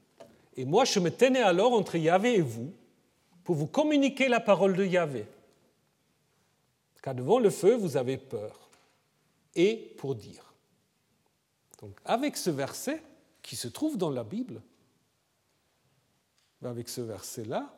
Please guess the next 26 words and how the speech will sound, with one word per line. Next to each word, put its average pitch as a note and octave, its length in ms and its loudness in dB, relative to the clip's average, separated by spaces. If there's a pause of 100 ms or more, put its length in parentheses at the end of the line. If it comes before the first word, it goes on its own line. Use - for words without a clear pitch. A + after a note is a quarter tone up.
(200)
le A#2 100 -12
décalogue B2+ 540 -8
ne B2 80 -8
vient G2+ 180 -12
plus A3+ 200 -8
de A#2+ 380 -6 (120)
Yahvé A#2 360 -8
directement. B2+ 640 -10 (840)
Il C#3+ 120 -6
passe - 380 2
déjà D#3+ 340 2 (840)
par C3+ 120 -4
la A#2 120 -4
médiation F#3 560 2
de E3+ 100 0
Moïse. E3+ 500 -2 (1700)
Donc G#2+ 120 -14
ça - 100 -10
veut A2 140 -6
dire A3+ 180 -2
qu'il F3 80 6
y C#3+ 40 6
a - 20 2
eu G#3+ 140 6
une G#3 120 10
révision A3 640 6